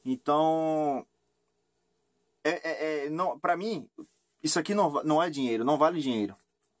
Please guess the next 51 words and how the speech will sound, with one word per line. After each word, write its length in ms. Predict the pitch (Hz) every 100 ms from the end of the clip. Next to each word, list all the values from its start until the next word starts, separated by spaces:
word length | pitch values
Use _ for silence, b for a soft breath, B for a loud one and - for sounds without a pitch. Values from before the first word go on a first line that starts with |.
| _ _ _
Muitas 280 | - 139 143
pessoas 280 | - 135 143
se 80 | 147
oferecem 440 | - 123 135 135
a 20 |
comprar 320 | 127 110 127 127
um 20 |
material, 480 | 120 123 120 123 120 b b -
ó, 280 | 110 117 107
que 180 | -
já 120 | 123 139
é 40 |
antigo 380 | 143 127 143 139
e 40 |
não 120 | 135
se 100 | 131
encontra 300 | 131 131 131 127
mais 220 | 127 120
nas 120 | 113
lojas, 300 | 127 139 127
e 40 |
eu 80 | 131
tenho 200 | - 127
aqui, 320 | 123 120 143
é, 160 | 139 113
"Ah, 200 | - 202
Léo, 400 | 190 196 196 139
me 200 | 117 135
vende 280 | 135 180 175
isso 100 | 156
aqui." 220 | 151 151 B B B B _
Cara, 340 | 135 139 135 113 104
desculpa, 440 | 123 - 143 139 131
mas 380 | 127 123 -
eu 100 | 127
sei 160 | 127 151
que 60 | 151
é 40 |
difícil 320 | 135 135 135
de 80 | 131
encontrar, 340 | 131 131 135
eu 40 | 135
nunca 180 | 143 139
mais 180 | 135
vou 80 | 123
encontrar 320 | 131 131 127
um 120 | 127 127
igual. 280 | 117 123 123
Prefiro 360 | 147 143 180
não 160 | 196 175
vender, 300 | 170 139